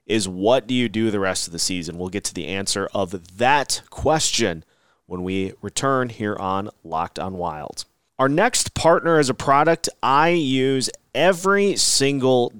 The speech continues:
day. I started taking A G one because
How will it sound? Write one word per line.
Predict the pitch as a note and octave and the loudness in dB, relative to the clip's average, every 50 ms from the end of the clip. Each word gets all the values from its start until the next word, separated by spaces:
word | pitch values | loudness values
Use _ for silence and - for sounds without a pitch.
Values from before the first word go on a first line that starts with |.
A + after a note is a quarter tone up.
| F2+ - | -10 -6
day. | - G2+ F#2 F2 E2+ D#2 C2 A#1 - - _ _ _ _ _ _ _ | -4 -2 -2 -2 -4 -6 -8 -12 -14 -18 _ _ _ _ _ _ _
I | - B2 C3+ D3 F3 G3 F#3+ | 2 4 4 6 4 4 2
started | - - G3 F3 E3 D#3 - | 0 0 0 0 0 0 2
taking | D#3+ C#3 C3 - C3+ A#2 D2+ | 2 0 0 0 -4 -6 -4
A | F2 A2+ A#2+ A2+ | -2 -2 -2 0
G | - - A#2 A2+ | 0 0 0 0
one | G2+ F2 F2+ E2+ D#2+ E2+ F2+ | -2 -2 -4 -6 -6 -6 -8
because | - G#2+ - - - D#3+ D#3 D3+ D3+ D3 - - | -8 -10 -6 -2 0 2 4 4 4 2 2 -2